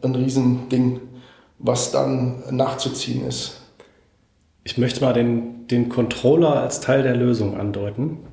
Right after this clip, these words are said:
Speaker 2: und bin gespannt, was das mit dir macht. Ähm, ganz plattes Beispiel aus einer anderen Branche. Ich hatte neulich ein Klientengespräch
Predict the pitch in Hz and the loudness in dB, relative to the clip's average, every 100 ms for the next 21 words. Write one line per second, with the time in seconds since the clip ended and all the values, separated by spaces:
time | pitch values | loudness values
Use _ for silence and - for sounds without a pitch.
0 | - 123 113 131 127 120 - 135 120 - | -18 -14 -8 -4 -4 -2 -2 -2 -2 -4
1 | 120 117 120 113 101 135 - - _ _ | -4 0 0 0 0 -2 -6 -16 _ _
2 | - - - - _ - 120 117 113 113 | -20 -20 -20 -20 _ -4 0 2 2 2
3 | 110 107 104 - - _ _ _ _ _ | 0 -2 -10 -20 -20 _ _ _ _ _
4 | _ _ _ - 127 131 - 135 139 - | _ _ _ -4 -2 0 0 2 0 0
5 | 120 131 - 160 143 - 120 110 143 147 | 0 2 0 0 0 0 0 0 0 2
6 | 123 131 139 135 127 131 131 123 120 120 | 2 2 2 2 0 -2 0 0 0 0
7 | 127 117 127 123 131 123 - - 120 123 | -2 -4 -2 0 0 -4 -4 -2 0 0
8 | - - | -6 -14